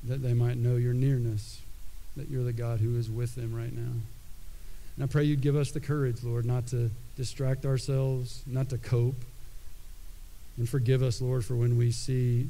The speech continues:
just, we just want you to get us out of this, and that's kinda all we want. No, Lord, what we want deep down, pray that David's prayer voices the deepest longings you put in our hearts to know you,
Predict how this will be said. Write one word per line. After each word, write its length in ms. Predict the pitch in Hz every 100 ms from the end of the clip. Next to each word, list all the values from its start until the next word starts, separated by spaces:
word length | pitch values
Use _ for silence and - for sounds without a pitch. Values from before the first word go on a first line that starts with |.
| 135
just, 200 | 120 -
we 120 | 135
just 240 | 143 127
want 180 | 123 123
you 80 | 120
to 80 | 117
get 160 | 123
us 140 | 117 104
out 160 | 117
of 80 | 113
this, 320 | 113 117 101
and 100 | 110
that's 180 | 113 110
kinda 280 | - 120 117
all 180 | 120 120
we 140 | 113
want. 340 | 110 107 107 110
No, 100 | 110 110 117
Lord, 180 | 117
what 140 | 110 139
we 140 | 143
want 360 | 139 131 127 117
deep 240 | 131 127
down, 460 | 120 113 117 110 107 101 - - - - -
pray 100 | -
that 160 | 135 127
David's 340 | 117 127 131
prayer 560 | 120 - 131 123 120 110 101 - - - - - -
voices 640 | - 104 123 143 139 143 123
the 100 | 117
deepest 480 | 110 131 139 -
longings 460 | 127 117 120 117 110
you 80 | 113
put 200 | - 127
in 120 | 123
our 120 | 120
hearts 460 | 104 101 107 104 -
to 120 | -
know 440 | 117 110 120 131 127
you, 340 | 117 113 110